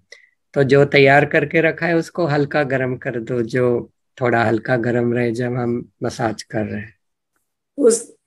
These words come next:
Speaker 2: उसमें बड़ी इलायची डाल सकते हैं?
Speaker 1: या, वो हर एक की, जैसे मैंने बताया कि आपकी प्रकृति,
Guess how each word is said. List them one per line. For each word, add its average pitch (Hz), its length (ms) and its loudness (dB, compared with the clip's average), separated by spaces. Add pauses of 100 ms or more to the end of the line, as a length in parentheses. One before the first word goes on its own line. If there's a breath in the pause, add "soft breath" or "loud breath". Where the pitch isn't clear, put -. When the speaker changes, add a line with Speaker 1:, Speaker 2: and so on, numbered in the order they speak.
(260)
Speaker 2:
उसमें 233 760 4 (140)
बड़ी 220 240 6
इलायची 240 500 4
डाल 226 260 0
सकते 247 360 -10
हैं? 175 320 -6 (280)
Speaker 1:
या, 135 320 4
वो 151 220 4
हर 156 220 4
एक 175 180 2
की, 175 100 6
जैसे 156 300 2
मैंने 151 200 -10
बताया 131 420 0
कि 139 160 -10
आपकी 127 320 -4
प्रकृति, 135 920 -2